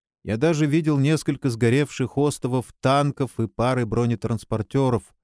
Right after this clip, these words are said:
корпуса которых разворотило попаданием фаерболов. Тут и там землю пятнали воронки от взрывов.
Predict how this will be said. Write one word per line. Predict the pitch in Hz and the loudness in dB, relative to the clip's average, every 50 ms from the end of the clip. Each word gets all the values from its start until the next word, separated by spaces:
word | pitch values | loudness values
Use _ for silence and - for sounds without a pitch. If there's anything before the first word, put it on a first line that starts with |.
| _ _ _ _ _ _ _ | _ _ _ _ _ _ _
корпуса | - 92 85 - 104 95 - - 135 139 131 | -8 -8 -6 -6 -6 -6 -2 0 0 0 2
которых | - 120 104 - 110 101 92 85 - _ _ _ _ _ _ _ - | 0 -2 0 0 -2 -2 -2 -4 -10 _ _ _ _ _ _ _ -8
разворотило | 87 92 117 107 110 107 113 113 107 95 - 139 131 127 120 | -2 0 0 0 2 0 2 0 0 -2 -2 -2 -2 -2 0
попаданием | - 117 - 113 107 107 117 113 110 110 107 101 92 | -2 -2 -2 -2 0 0 0 0 2 2 0 -2 -2
фаерболов. | - - 110 110 107 104 107 107 110 101 87 78 73 _ _ _ _ _ _ _ _ _ _ _ _ _ _ _ _ _ _ _ _ _ _ _ _ _ _ _ | -4 -4 -2 -2 -2 -4 -4 -4 -4 -4 -4 -4 -8 _ _ _ _ _ _ _ _ _ _ _ _ _ _ _ _ _ _ _ _ _ _ _ _ _ _ _
Тут | - 110 123 - | -4 -4 0 0
и | 151 151 | 0 2
там | - 190 185 180 175 131 | 2 2 2 2 2 2
землю | 113 147 170 165 165 160 156 | 2 2 2 2 2 0 0
пятнали | - - 131 - - 113 131 143 143 139 | 0 -2 -6 -4 -2 0 0 2 2 2
воронки | 123 120 113 117 123 135 123 - - | 2 0 2 2 0 0 -2 -2 -4
от | 123 117 107 | -4 -4 -6
взрывов. | 101 98 101 107 117 117 104 107 101 | -8 -4 -4 -2 0 0 -2 -4 -6